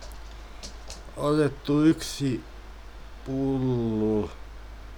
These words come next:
ei kun tölkki kaljaa. Kello kaksikymmentäkolme nolla kaksi, mikä se on, kahdeskymmeneskahdeksas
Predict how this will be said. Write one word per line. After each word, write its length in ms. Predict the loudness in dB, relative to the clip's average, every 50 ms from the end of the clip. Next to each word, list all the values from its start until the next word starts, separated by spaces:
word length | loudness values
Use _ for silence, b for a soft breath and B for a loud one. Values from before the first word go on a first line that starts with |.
| -10 -4
ei 220 | 0 2 2 2 2
kun 280 | 2 2 0 0 0 -2 -6 -12 0
tölkki 760 | 4 8 8 10 10 8 6 4 0 -8 -14 -10 -8 -8 -8 -8 -10 0
kaljaa. 800 | 6 8 10 10 10 10 8 8 6 6 6 6 6 4 4 0 -4 -10 -14 -14 -14 -14 -14 -14 -14 -12 B B B B B B B B B B B B B -12 -14 -14 -14 -14 -14 -12 -10 -10 -8 -10 -10 -10 -10 -2
Kello 920 | 0 0 2 4 4 4 4 4 4 4 4 4 6 6 6 4 2 0 B B B B -6
kaksikymmentäkolme 1080 | 0 2 2 2 0 -4 -4 -4 -4 -4 -4 -8 -4 0 2 4 4 6 6 6 6 6
nolla 500 | 6 4 4 4 4 4 4 4 2 0
kaksi, 760 | 0 2 6 6 6 6 4 -4 -8 -6 -6 -6 -6 -4 -4
mikä 220 | -4 -2 -2 -4
se 280 | -4 -4 -6 -4 -2 -2
on, 100 | -2 -2
kahdeskymmeneskahdeksas 1800 | 0 2 4 4 4 4 2 0 -2 -6 -6 -2 2 2 2 2 0 -2 0 2 4 4 4 4 2 -2 -6 -10 -12 -4 -2 -2 -2 -2 -4 -10